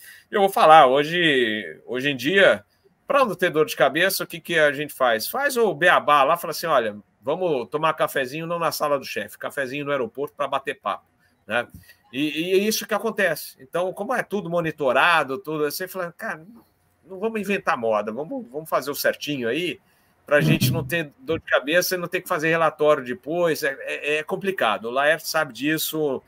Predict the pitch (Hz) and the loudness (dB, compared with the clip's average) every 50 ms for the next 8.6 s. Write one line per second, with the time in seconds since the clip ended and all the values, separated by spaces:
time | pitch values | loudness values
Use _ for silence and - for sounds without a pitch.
0 | _ _ _ _ _ _ - 117 131 131 131 131 123 120 147 160 160 156 - 143 | _ _ _ _ _ _ -2 2 4 4 4 4 4 6 6 6 6 4 2 0
1 | 135 139 143 151 143 135 - 143 135 131 131 127 123 120 117 113 110 - 139 123 | 4 4 6 6 4 2 -2 0 2 2 4 4 2 2 0 -2 -4 -6 -8 -6
2 | 120 120 117 110 107 104 98 95 - _ - - - - - 120 113 - - 135 | -6 -6 -4 -4 -6 -6 -8 -12 -14 _ -20 -20 -12 -6 -6 -6 -4 -2 0 0
3 | 131 127 117 113 - - 127 117 117 117 113 - 113 107 - - 117 110 - _ | 0 0 0 -4 -4 -2 -2 -2 -2 -2 -4 -4 -6 -6 -6 -8 -8 -8 -8 _
4 | 139 147 160 160 - _ _ _ _ _ _ _ _ _ _ _ _ 113 131 143 | -2 0 0 -2 -4 _ _ _ _ _ _ _ _ _ _ _ _ 0 4 4
5 | 151 151 156 151 143 - - 135 139 156 156 151 165 147 120 139 185 214 202 156 | 6 6 4 2 0 -2 -6 -2 -2 -2 0 -2 -4 -6 -6 -4 0 2 2 2
6 | 117 - - _ _ _ _ _ _ _ - - - - - - - - _ _ | 0 -2 -6 _ _ _ _ _ _ _ -20 -20 -16 -14 -14 -14 -14 -18 _ _
7 | - 123 131 143 143 135 139 143 151 151 151 139 147 151 - - - 151 147 - | -12 -2 0 2 4 6 6 6 6 6 4 2 2 -2 -2 -2 -2 -2 -2 0
8 | - 151 139 120 107 123 131 139 135 120 107 101 | 0 -2 -2 0 -2 -4 -4 -4 -4 -6 -8 -10